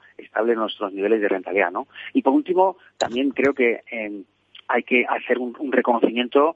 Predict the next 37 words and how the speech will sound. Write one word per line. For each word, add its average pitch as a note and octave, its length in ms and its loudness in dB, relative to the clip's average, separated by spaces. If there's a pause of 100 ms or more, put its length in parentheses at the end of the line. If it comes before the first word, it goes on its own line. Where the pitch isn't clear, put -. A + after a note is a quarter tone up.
(200)
a G#2+ 120 -2
lo G#2+ 100 -2
que F3+ 80 2
ha - 20 4
ocurrido D3+ 300 0
durante G#2+ 260 0
la F#2+ 100 2
pandemia, G#2 460 -2
¿no? C3 220 -4
Eh, A2+ 160 -2
en A#2 100 -12
términos B2 340 2
de, C#3 260 2 (340)
eh, G#2 500 2
vamos A#2 280 -2
a B2 40 0
decir, - 320 -4
desarrollo A#2 500 2
tecnológico B2+ 520 0
también B2 260 0
por C3 100 0
parte C3+ 220 2
de C#3+ 60 4
las B2 160 0
administraciones G#2 500 -6
públicas. B2+ 420 -6 (300)
Aquí - 200 -6
no B2 60 0
hay B2 60 -2
que C3+ 60 0
olvidar C3 200 4
que - 80 -8
ha A#2 40 0
habido A#2+ 120 4
varias A#2 200 0
comunidades A#2+ 340 -6
autónomas C#3 420 -2